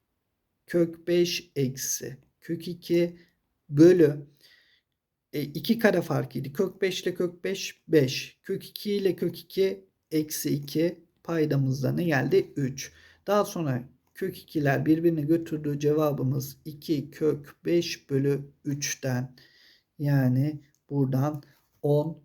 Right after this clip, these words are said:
B'dir diyebiliriz. Güzel bir soruydu gençler. Buna da yıldız atabiliriz. Devam edelim on birinci soruyla. Eşitsizliğini sağlayan kaç farklı x tam sayısı vardır diye sormuş.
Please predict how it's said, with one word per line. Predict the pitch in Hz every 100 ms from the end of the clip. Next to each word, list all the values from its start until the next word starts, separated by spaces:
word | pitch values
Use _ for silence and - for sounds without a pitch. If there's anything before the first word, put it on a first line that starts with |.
| _
B'dir | 143 139 139 127 123 117 135
diyebiliriz. | 139 147 143 131 113 - - -
Güzel | 131 127 123
bir | 123
soruydu | 123 127 123 123 120
gençler. | 120 120 123 - 156 165
Buna | 127 120
da | 120
yıldız | 139 123 123 160 - - _
atabiliriz. | - - 127 - 120 - - - - _ _ _ _ _ _ _ _ - - _ -
Devam | 247 240 160
edelim | 139 156 208 226 226 - - -
on | 190 175
birinci | 143 135 143
soruyla. | 151 - 135 135 131 127 151 170 - _
Eşitsizliğini | 208 233 285 269 - 285 262 254 269 262 277
sağlayan | 262 262 254 254 247 254 269 254
kaç | - 311 330 330
farklı | - 285 277 247 262
x | 233 233 - -
tam | 208 208
sayısı | 175 165 139 135 127
vardır | 120 120 127 131 127
diye | 123 117
sormuş. | - 120 135 131 - -